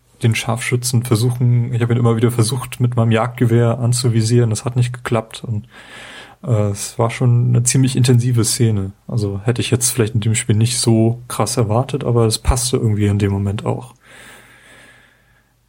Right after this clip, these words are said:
Ja. Na gut, äh, wir kommen dann schließlich an dem, an dem Funkturm an und da gibt es dann die besagte Szene, dass,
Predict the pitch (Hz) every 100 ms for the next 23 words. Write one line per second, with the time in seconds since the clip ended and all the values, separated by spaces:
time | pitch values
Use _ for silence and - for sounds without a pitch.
0 | _ _ _ - 123 - - - _ _
1 | _ _ _ _ - 139 151 113 123 -
2 | - - - - 117 110 120 120 131 139
3 | 127 127 123 127 123 120 110 110 113 110
4 | 107 - 127 123 - 107 110 107 131 180
5 | - _ - - - 123 120 120 120 120
6 | - - 104 123 - - 107 110 110 104
7 | 110 117 123 - 113 127 127 120 110 -
8 | -